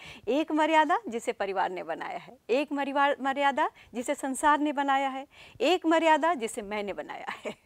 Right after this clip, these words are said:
जिसे मैंने तय किया है, ये मेरी मर्यादा है। तो मर्यादा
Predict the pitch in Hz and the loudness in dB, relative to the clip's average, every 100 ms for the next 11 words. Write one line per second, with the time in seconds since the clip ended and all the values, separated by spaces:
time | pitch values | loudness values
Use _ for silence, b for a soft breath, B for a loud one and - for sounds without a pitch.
0 | B B B 202 233 262 269 285 - 180 | B B B -6 -2 4 6 4 2 -2
1 | 165 160 - 175 196 254 294 285 196 170 | -4 -10 -10 -10 -4 0 2 0 -2 -4
2 | - - - - B B - 294 269 247 | -8 -12 -16 -18 B B -10 -2 0 2
3 | 262 277 339 381 | 0 0 0 -2